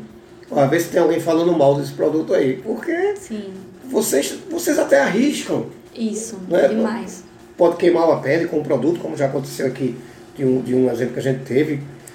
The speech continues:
Speaker 1: Você pode comprar e não receber. Então, a gente sabe da seriedade do produto. "Ah, não,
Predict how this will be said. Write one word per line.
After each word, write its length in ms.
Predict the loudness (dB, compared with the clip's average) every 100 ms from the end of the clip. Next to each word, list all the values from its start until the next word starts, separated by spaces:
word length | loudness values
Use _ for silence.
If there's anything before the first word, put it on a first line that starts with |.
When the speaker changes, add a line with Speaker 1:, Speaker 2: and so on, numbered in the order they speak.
| -20 -20 -20 -14 -8
Speaker 1:
Você 280 | -2 0 0
pode 420 | 4 4 4 2
comprar 400 | 4 4 4 6 6
e 20 |
não 120 | 6
receber. 760 | 4 2 0 2 2 2 0 -8 -18 -20 -20 -20 -16
Então, 460 | -8 -2 0 0 -4 -10 -18 -18 -14 -4
a 100 | 2
gente 220 | 2 2
sabe 240 | 0 2
da 120 | 2
seriedade 600 | 2 2 2 2 0 -2
do 100 | -4 -4
produto. 460 | -2 -4 -4 -8 -10 -2
"Ah, 200 | 2 4
não, 380 | 4 4 2